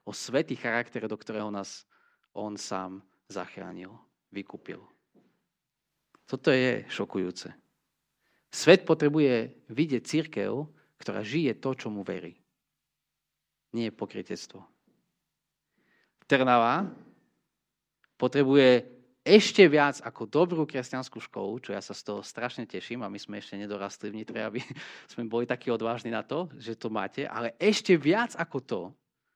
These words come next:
potrebuje zbožné evanjeliové zbory, spoločenstva ľudí, ktorí žijú tieto hodnoty nebeského kráľovstva.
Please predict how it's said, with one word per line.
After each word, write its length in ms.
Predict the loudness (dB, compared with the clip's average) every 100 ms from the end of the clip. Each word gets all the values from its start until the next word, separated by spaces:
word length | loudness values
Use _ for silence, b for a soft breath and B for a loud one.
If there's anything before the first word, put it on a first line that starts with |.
| _ _ _ _ _ _ _ _ -8
potrebuje 720 | -6 -4 -2 0 0 -2 -6 -14
zbožné 960 | -16 -16 -4 0 0 -2 -6 -6 -10 -14 _ _ -4
evanjeliové 880 | 0 2 2 2 2 0 0 -2 -4
zbory, 560 | -8 -2 0 0 -6
spoločenstva 800 | -8 -6 -4 -2 -4 -8 -8 -10
ľudí, 460 | -8 -10 -10 -12 -14 _ _ _ _ _ _
ktorí 260 | -12 -12 -10
žijú 560 | -4 0 0 -2 -6 -12 _
tieto 240 | -10 -8
hodnoty 400 | -4 -4 -4 -8
nebeského 480 | -10 -12 -12 -12 -12
kráľovstva. 560 | -12 -14 -12 -16 -20